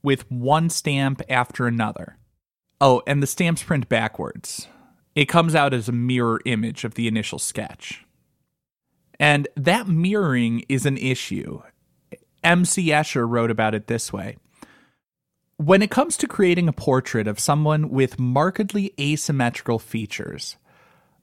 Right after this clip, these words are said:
a great deal of the likeness is lost in the print.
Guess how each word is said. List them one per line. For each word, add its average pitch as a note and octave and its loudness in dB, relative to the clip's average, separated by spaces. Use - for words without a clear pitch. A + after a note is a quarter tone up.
a D#3+ 6
great F3+ 2
deal G3+ 2
of D#3 0
the C#3+ 2
likeness B2 0
is B2 -4
lost C3 -2
in A2+ -2
the G#2+ -2
print. - -6